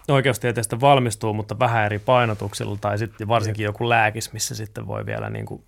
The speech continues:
Speaker 1: erikoistua myöhemmin, myöhemmin johonkin tiettyyn, niin,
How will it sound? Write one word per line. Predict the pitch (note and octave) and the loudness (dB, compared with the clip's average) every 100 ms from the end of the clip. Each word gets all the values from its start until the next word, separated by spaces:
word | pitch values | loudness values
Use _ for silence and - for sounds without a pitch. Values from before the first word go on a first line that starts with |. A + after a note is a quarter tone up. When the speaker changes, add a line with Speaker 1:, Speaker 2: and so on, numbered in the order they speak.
| - | -14
Speaker 1:
erikoistua | B2 - A2 A#2 - - A#2 | -10 -8 -8 -10 -10 -10 -8
myöhemmin, | - A#2+ G#2+ G#2+ - - - | -8 -8 -8 -10 -12 -16 -8
myöhemmin | C#3 C3 A2 A2+ A#2 | -6 -4 -4 -6 -6
johonkin | A#2 - A2+ A#2 A#2 | -6 -6 -6 -4 -4
tiettyyn, | G#2+ C3 B2 - - A1+ A2 | 0 0 0 -4 -10 -8 -6
niin, | A2 A2+ | -6 -6